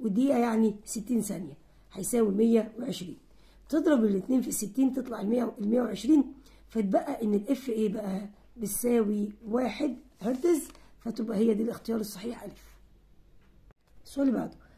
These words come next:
توضع المادة العازلة الموجودة بين شقي الأسوار المعدنية في دينامو التيار موحد الاتجاه بحيث تلامس الفرشتين عندما يكون مستوى الملف موازي للفيض. بص، مين بينتج لك التيار؟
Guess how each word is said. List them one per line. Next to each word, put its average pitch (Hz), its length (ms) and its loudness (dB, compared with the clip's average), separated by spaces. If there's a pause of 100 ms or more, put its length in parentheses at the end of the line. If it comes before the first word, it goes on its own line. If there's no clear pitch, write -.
(220)
توضع 285 280 4
المادة 214 340 2
العازلة 202 340 2
الموجودة 196 420 4
بين 208 160 6
شقي 220 260 -2
الأسوار 208 300 0
المعدنية 196 400 2
في 208 140 -4
دينامو 208 320 4
التيار 185 440 0
موحد 202 300 -2
الاتجاه 185 440 0
بحيث 220 560 2 (420)
تلامس 208 460 4
الفرشتين 190 760 -2 (300)
عندما 214 360 2
يكون 202 280 2
مستوى 202 280 0
الملف 202 380 0
موازي 185 360 0
للفيض. 196 260 -4 (760)
بص، - 440 -10 (200)
مين 233 200 2
بينتج 202 280 0
لك 190 140 -4
التيار؟ 175 420 -6